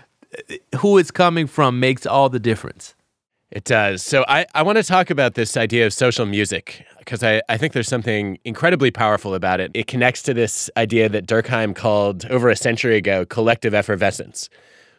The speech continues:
Speaker 2: where you come together in a group with a shared purpose. And I think one of the hardest parts of covid for so many people, you know, aside from the, the grief and the fear,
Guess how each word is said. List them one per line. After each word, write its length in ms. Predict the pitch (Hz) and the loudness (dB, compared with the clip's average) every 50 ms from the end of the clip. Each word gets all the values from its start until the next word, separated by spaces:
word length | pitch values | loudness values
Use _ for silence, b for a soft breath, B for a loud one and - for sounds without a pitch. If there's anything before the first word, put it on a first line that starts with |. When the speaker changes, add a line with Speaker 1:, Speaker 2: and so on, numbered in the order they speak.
| b b | b b
Speaker 2:
where 420 | - 107 110 104 101 101 104 104 101 - | -2 0 2 2 2 2 0 -2 -4 -8
you 140 | - 117 110 | -10 -8 -8
come 200 | - - 139 135 | -4 -2 0 0
together 540 | 143 127 131 127 120 120 120 117 113 117 - - | 2 2 2 2 4 2 2 2 2 0 -2 -4
in 120 | - 113 110 | -6 -4 -4
a 80 | 104 | -4
group 460 | 90 - 104 104 120 117 95 - - - - - _ _ | -4 -6 -4 -2 -2 -2 -2 -4 -10 -18 -20 -20 _ _
with 160 | - 117 110 113 | -10 -6 -6 -4
a 40 | |
shared 340 | 104 - - 120 107 101 90 | -4 -2 0 2 2 0 0
purpose. 520 | - - 104 - - 90 - - - - b b b b b b b b b b b b b b b _ | -4 -6 -8 -8 -8 -12 -12 -12 -14 -14 b b b b b b b b b b b b b b b _
And 120 | 131 127 | 0 2
I 100 | 127 131 | 2 2
think 400 | 110 - 175 - - - - - - _ _ _ _ _ _ | 0 -2 -6 -6 -8 -12 -14 -16 -18 _ _ _ _ _ _
one 140 | 135 156 | -2 0
of 60 | 170 143 | 0 0
the 60 | 117 | -2
hardest 400 | - - 147 170 170 139 - - | 0 0 2 2 2 0 -2 -2
parts 280 | - - 131 117 - | -2 -2 -2 0 -2
of 100 | 120 101 | -6 -8
covid 520 | - - 120 120 120 107 98 95 92 98 - | -6 -4 -2 -2 0 0 -2 -4 -4 -8 -16
for 240 | - - 127 113 101 | -8 -4 -4 -4 -4
so 200 | - - 139 135 | -2 -2 -2 0
many 180 | 131 123 113 | 0 -2 -2
people, 440 | 107 - 131 113 - 107 101 95 92 B B B B B B B B B B B | -2 -4 -4 -4 -2 -2 -4 -4 -6 B B B B B B B B B B B
you 80 | - | -14
know, 100 | 110 104 - | -12 -8 -6
aside 400 | 120 - - 139 131 135 131 113 | -6 -2 0 2 4 2 2 0
from 180 | - 139 123 | -4 -4 -2
the, 220 | 117 110 104 101 95 - | -2 -2 -2 -2 -4 -6
the 120 | 117 110 | -10 -10
grief 380 | 95 110 127 135 135 127 - - | -6 -2 0 0 0 0 -2 -6
and 100 | 107 107 | -10 -10
the 60 | 101 | -10
fear, 480 | - - 156 156 156 123 113 107 107 | -8 -4 0 0 2 2 0 -2 -6